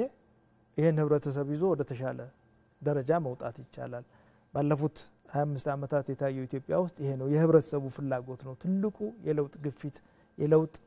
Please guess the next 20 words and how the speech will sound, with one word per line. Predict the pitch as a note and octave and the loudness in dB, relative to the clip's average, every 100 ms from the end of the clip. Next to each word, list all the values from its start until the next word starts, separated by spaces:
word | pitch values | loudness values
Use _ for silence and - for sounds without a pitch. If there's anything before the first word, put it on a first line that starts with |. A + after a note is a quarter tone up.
| - | -16
ኃይል፣ | - D#3 D#3 D3 - - | -2 2 2 0 -10 -12
እ፣ | F3 D3 | -8 -2
ምንጭ | D3+ D3+ D3+ | -2 -2 -4
ሆኖ | C3 B2+ | -6 -8
ያገለገለው። | B2+ C#3 C3 C#3 C3 B2 _ _ - - _ _ _ _ _ _ _ F3 | -8 -8 -6 -8 -8 -12 _ _ -20 -20 _ _ _ _ _ _ _ 6
ይሄ | G#3 | 8
እንደተጠበቀ | G#3 G3 F#3+ F3 F#3 F#3+ | 8 8 4 2 4 4
ሆኖ፣ | G#3 A#3 G3 - _ _ G3 | 6 4 0 -4 _ _ -4
እ፣ | F3 E3 D#3+ D3+ D3 D3+ - _ _ _ _ _ _ - | 0 2 0 -2 -4 -8 -16 _ _ _ _ _ _ 0
የትኛውም | E3+ F3 G3 F3+ | 2 6 6 8
ሀገር | E3 D#3+ E3 | 8 6 6
ህዝብ | F#3+ D#3 | 2 6
ለውጥ | D#3+ D#3 | 6 6
ይፈልጋል | C3+ C#3 C3 C3+ | -4 -4 -2 -2
ሁሌም። | E3+ C#3+ - _ _ _ _ _ _ _ _ _ _ _ - | 0 -2 -6 _ _ _ _ _ _ _ _ _ _ _ 4
ለውጥ | E3 F3+ | 6 6
የሚፈልግ | F3 E3 D#3+ D3+ D3 | 2 0 0 -2 -2
ህዝብ | C#3+ D#3 D3 | -4 -4 -4
ሁሉ | E3 G3+ | 2 4
አይሳካለትም። | F3+ C#3 C3+ B2 C3+ B2+ B2 - | 4 2 -6 -10 -10 -12 -14 -18